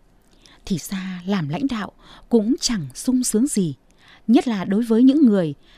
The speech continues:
hình như sinh ra chỉ để làm thơ viết văn như Ma Trưởng Nguyên. Trong đời văn, Ma Trưởng Nguyên viết khá nhiều thể loại: thơ, tiểu thuyết, ký, truyện thiếu nhi, phê bình tiểu luận. Ở thể loại nào,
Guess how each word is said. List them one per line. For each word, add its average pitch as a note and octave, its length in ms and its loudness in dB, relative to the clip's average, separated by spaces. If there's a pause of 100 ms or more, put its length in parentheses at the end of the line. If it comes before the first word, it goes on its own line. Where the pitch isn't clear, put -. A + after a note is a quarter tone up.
hình F#3+ 220 2
như A#3+ 140 2
sinh C#4 240 4
ra C#4 320 -2
chỉ F#3+ 160 -2
để E3+ 140 -2
làm D#3 220 -4
thơ B3+ 340 -2
viết - 220 -6
văn B3 220 -4 (300)
như G#3+ 380 0
Ma A3 300 -4
Trưởng C#3+ 280 -4
Nguyên. G#3 220 0 (1300)
Trong G3 380 -2
đời F3+ 240 -2
văn, G#3 180 -4 (540)
Ma C4+ 200 4
Trưởng F3+ 240 0
Nguyên C4 300 2 (160)
viết C4 260 0
khá - 180 -8 (100)
nhiều F#3+ 220 4
thể F3+ 240 -4
loại: E3 240 -8 (760)
thơ, A3 300 -4 (340)
tiểu F3+ 240 2
thuyết, D4 240 -4 (480)
ký, A3+ 320 0 (320)
truyện F#3+ 320 -4
thiếu G3+ 160 -2
nhi, C4 340 2 (300)
phê C#4 160 2
bình F3+ 260 0
tiểu F#3 220 -2
luận. E3 180 -4 (880)
Ở F3+ 200 -2
thể F#3 180 -2
loại D#3+ 180 -4
nào, E3 300 -4